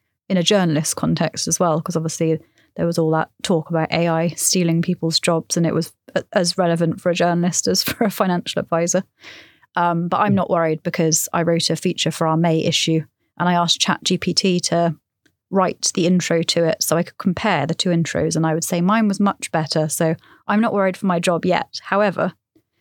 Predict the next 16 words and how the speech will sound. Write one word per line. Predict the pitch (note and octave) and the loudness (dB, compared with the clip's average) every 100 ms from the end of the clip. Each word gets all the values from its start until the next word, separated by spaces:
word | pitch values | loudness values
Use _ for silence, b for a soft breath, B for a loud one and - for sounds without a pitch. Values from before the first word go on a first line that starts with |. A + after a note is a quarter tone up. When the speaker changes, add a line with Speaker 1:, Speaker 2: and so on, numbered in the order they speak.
| _ _ _ | _ _ _
Speaker 1:
um, | F3 E3+ E3+ | -2 0 0
Speaker 2:
No, | E3 D3 | 0 2
well, | C#3 | 0
the, | D3+ | 0
the | D3+ D#3+ | 0 0
Irish | E3+ C#3 - | 2 0 -2
Times | D#3+ D3+ D#3 | 0 0 0
has | C#3 A2 | -2 -2
been | B2 A#2 | -2 -2
stung, | - A#2+ B2 | -2 -2 0
hasn't | D3 C#3+ B2+ | 0 0 -2
it, | A#2 | 0
with, | A#2+ A#2+ B2+ | -2 -2 0
uh, | A#2+ A#2 | 0 0
that, | C3+ - | -2 -4
that, | C#3+ - | -2 -4